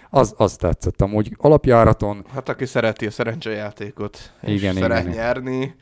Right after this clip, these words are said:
Speaker 2: az, <laughs> az, az látogasson, hogy a Las Vegasba.
Speaker 1: Igen, igen.
Speaker 2: Játszottatok ti is?
Speaker 1: Persze, persze, hát ott mindenki játszik,
Speaker 2: Hát
Speaker 1: hogyha
Speaker 2: az,
Speaker 1: az
Speaker 2: az
Speaker 1: ember
Speaker 2: egy élmény kint azért, hogy ki lehet próbálni, persze.
Speaker 1: Persze, hát az ember, hogyha leszáll a repülőről, már a, a reptéren kaszinó fogadja, és,
Speaker 2: Hűha.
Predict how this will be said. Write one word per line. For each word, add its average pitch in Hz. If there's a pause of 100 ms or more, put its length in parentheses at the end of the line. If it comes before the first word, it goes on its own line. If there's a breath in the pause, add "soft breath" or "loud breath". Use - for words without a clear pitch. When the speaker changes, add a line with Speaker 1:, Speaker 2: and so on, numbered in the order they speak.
(440 soft breath)
Speaker 2:
az, - (100)
<laughs> 127
az, 131
az 110
látogasson, 110
hogy 104
a 101
Las 101
Vegasba. 104 (160)
Speaker 1:
Igen, 90
igen. 90
Speaker 2:
Játszottatok 120
ti 139
is? - (220)
Speaker 1:
Persze, 82 (100)
persze, 85
hát 104
ott 87
mindenki 87
játszik, 85
Speaker 2:
Hát -
Speaker 1:
hogyha 90
Speaker 2:
az, 101
Speaker 1:
az -
Speaker 2:
az 92
Speaker 1:
ember 101
Speaker 2:
egy -
élmény 120
kint 107
azért, 104
hogy -
ki -
lehet 104
próbálni, 104
persze. 117
Speaker 1:
Persze, 85
hát -
az 120
ember, 104
hogyha 95
leszáll 95
a 87
repülőről, 95
már 90
a, 87
a 92
reptéren 87
kaszinó 90
fogadja, 87
és, 85
Speaker 2:
Hűha. 87